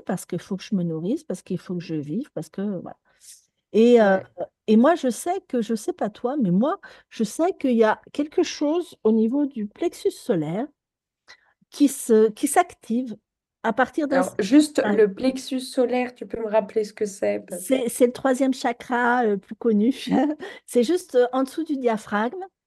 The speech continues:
Speaker 2: Ah oui,
Speaker 1: Euh,
Speaker 2: ok.
Speaker 1: il peut être d'ailleurs bloqué et pouvoir créer des,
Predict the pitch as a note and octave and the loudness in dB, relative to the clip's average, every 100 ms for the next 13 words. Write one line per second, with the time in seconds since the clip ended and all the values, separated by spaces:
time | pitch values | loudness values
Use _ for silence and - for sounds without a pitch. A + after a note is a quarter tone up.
0 | _ _ _ A3 A3+ G#3+ A3 G3+ - G#3 | _ _ _ 2 2 2 -2 -4 2 4
1 | G3 F#3+ - A#3+ A#3+ C#4+ A3+ A#3 A3+ G#3 | 4 2 2 0 6 6 6 4 2 2
2 | F#3+ A3 A#3 G#3+ B3+ B3+ G#3+ - G3+ A3 | 2 2 0 0 -4 -4 -8 -10 -6 -6
3 | G#3 - - A3+ G#3+ F#3 F3 | -6 -10 -4 -2 -2 -4 -6